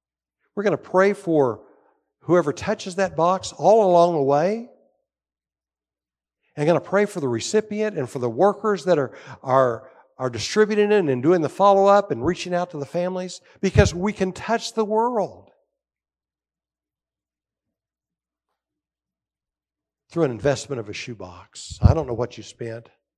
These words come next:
for your shoebox, but it, it's a small investment to reach out to the world. You can give to the Lottie Moon Christmas offering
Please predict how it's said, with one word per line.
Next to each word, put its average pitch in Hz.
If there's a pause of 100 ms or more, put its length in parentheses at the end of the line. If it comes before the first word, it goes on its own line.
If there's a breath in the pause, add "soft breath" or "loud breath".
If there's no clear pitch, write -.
(800)
for -
your 107
shoebox, 117
but 120
it, 117 (1080)
it's 127
a 135
small 147
investment 113
to 113
reach 113
out 107
to -
the 110
world. 107 (1800)
You 160
can 175
give 170
to 156
the 139
Lottie 160
Moon 170
Christmas 156
offering 117